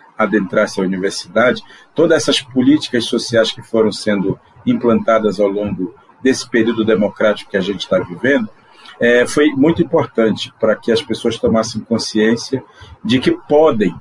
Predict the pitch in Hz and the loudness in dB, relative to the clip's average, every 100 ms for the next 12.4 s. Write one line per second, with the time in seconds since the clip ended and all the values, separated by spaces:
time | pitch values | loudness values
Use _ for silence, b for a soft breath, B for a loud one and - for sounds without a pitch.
0 | - - - - 151 - 131 147 131 101 | -20 -20 -20 -8 -8 -2 2 4 4 0
1 | 87 - - 101 92 101 98 92 85 - | -2 -6 -2 2 2 2 2 2 -2 -10
2 | _ _ - 127 127 113 120 113 113 107 | _ _ -2 0 2 0 0 2 2 2
3 | 107 - 110 113 110 - 127 - - 131 | 0 -2 2 2 0 -4 -8 -8 2 4
4 | 131 120 113 113 101 - 107 - - b | 4 0 0 0 0 -2 -2 -2 -18 b
5 | b b 113 - 117 113 107 104 104 123 | b b -6 0 2 2 0 -2 0 0
6 | 127 - b b _ 269 - 185 - 160 | -2 -10 b b _ -6 0 0 2 -2
7 | 151 143 156 143 143 139 143 131 - 143 | 0 2 2 2 0 2 2 2 0 0
8 | 156 151 - 147 151 139 139 160 170 160 | 0 2 2 4 6 6 4 2 2 -2
9 | 135 131 127 - 127 117 117 113 113 101 | 0 0 0 -4 0 2 2 -2 -6 -8
10 | b b _ - 165 156 151 135 123 139 | b b _ 0 4 4 4 2 2 4
11 | 143 123 B - 123 120 143 139 - 135 | 4 0 B -4 -2 0 0 0 0 -4
12 | 117 - 117 | -2 -2 -2